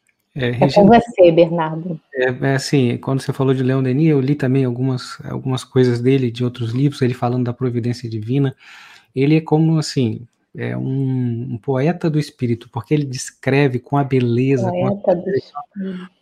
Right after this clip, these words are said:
Speaker 1: ele tem uma poesia
Speaker 2: Ele fala com o coração, né?
Speaker 1: muito linda,
Speaker 2: Fala a
Speaker 1: assim.
Speaker 2: coisa certa com o coração.
Speaker 1: Vale a pena a gente resgatar, e quem não leu,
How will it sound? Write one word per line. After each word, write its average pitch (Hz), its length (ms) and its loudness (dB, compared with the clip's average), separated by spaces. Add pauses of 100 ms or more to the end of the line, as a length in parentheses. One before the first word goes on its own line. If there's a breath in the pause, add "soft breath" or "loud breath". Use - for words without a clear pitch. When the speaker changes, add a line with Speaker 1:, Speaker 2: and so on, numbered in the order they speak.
(140)
Speaker 1:
ele 143 120 0
tem 160 120 4
uma 160 60 4 (140)
poesia 165 340 6
Speaker 2:
Ele 370 240 10
fala 349 300 10
com 339 160 4
o 294 60 0
coração, 262 1040 6
né? 233 360 6 (360)
Speaker 1:
muito 165 420 4
linda, 131 200 4
Speaker 2:
Fala 339 160 6
a 302 40 8
Speaker 1:
assim. 320 140 2
Speaker 2:
coisa 311 360 6 (180)
certa 285 380 4
com 285 160 -4
o 262 40 -4
coração. 196 1000 -4 (360)
Speaker 1:
Vale 156 180 2
a 151 40 0
pena 143 260 -2
a 131 40 -2
gente 123 480 -4
resgatar, 123 800 -2
e 120 60 -2
quem 135 180 -6
não 120 140 -2
leu, 127 600 -2